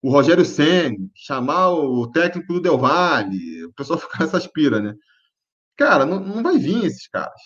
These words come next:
Desiste que não vai vir. O Rogério não vai largar o trabalho dele no Fortaleza no meio da temporada pra assumir o Vasco, essa bucha que é o Vasco em final de, de mandato, tá por cima, com eleição.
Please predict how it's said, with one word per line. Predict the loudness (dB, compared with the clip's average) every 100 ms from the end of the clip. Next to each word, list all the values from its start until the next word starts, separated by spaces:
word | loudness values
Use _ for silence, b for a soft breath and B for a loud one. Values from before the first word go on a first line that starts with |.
| _
Desiste | -10 -4 -2 -2
que | -4
não | -6
vai | -4
vir. | -2 -2 -2 -4
O |
Rogério | -2 2 2 2
não |
vai | 4 6
largar | 6 2
o |
trabalho | -2 2 2
dele | 2
no | -2
Fortaleza | -8 -2 2 4 2 0 B B 0
no | 4
meio | 4
da | 4
temporada | 2 0 2 4 4 2 -2 -4 _ _
pra | 0 0
assumir | 2 2
o | 2
Vasco, | 2 2 0 -6
essa | 0 0
bucha | 2 0 0
que | -2
é |
o | 2
Vasco | 2 2 -2
em | -6
final | -4 0 2
de, | 2 0
de | 2 0
mandato, | 0 2 0 0
tá | -6
por | -12 -16
cima, | -4 -2 -2
com | 0
eleição. | 0 0 0 0 0 -4